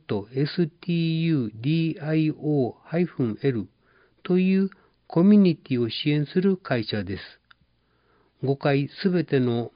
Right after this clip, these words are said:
ブランドイメージ創出ワークショップに参加し、魅力発信のターゲット像や共感されるストーリーといった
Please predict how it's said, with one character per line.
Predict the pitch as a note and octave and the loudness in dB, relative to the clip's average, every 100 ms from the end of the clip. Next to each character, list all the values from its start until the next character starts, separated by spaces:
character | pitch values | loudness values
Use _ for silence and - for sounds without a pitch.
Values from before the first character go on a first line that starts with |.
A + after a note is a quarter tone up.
| - | -6
ブ | C#3+ | 0
ラ | F3+ | 2
ン | F#3+ | 2
ド | F3+ | 2
イ | F3+ F3 | 2 4
メ | F#3 E3+ | 4 4
ー | C3+ | 2
ジ | A2 A2 - _ _ _ - - | 0 -4 -4 _ _ _ -12 0
創 | F#3+ F#3 | 2 2
出 | - E3+ - E3 - | -2 -8 -2 -4 -2
ワ | D3 E3+ | 0 0
ー | E3+ | 0
ク | F3+ | -2
シ | - | 0
ョ | F3+ | -4
ッ | |
プ | - - | -4 -4
に | B2 A2 | -2 -2
参 | - C3+ C3 | -4 -4 -4
加 | - B2+ | -4 -8
し、 | - C#3+ A2 - _ _ _ _ _ _ - _ _ _ _ D3 | -4 -2 -4 -6 _ _ _ _ _ _ -20 _ _ _ _ 2
魅 | D3+ | 4
力 | F3+ F3+ - F3 | 6 4 2 -4
発 | - F3 - - | -2 -4 -4 0
信 | F3 D#3+ | 2 4
の | D3+ D3+ - _ - | 2 -2 -6 _ -4
タ | D#3+ E3+ | 0 2
ー | |
ゲ | E3+ F3+ | 2 0
ッ | - | 2
ト | F#3+ F#3 | 4 4
像 | C3 A2 G#2+ | 4 0 0
や | A2 C#3 _ _ - | -2 -6 _ _ -6
共 | D3 D#3 | -2 -2
感 | - E3+ D#3 | 0 0 0
さ | E3 | 0
れ | D#3 D#3 | 0 0
る | D#3 D3 | 0 -2
ス | - | -2
ト | F#3+ F3+ | 0 0
ー | |
リ | C#3+ C3 | 0 -6
ー | |
と | - B2 | -4 -4
い | |
っ | C3 - | -4 -6
た | A2 G#2 | -6 -6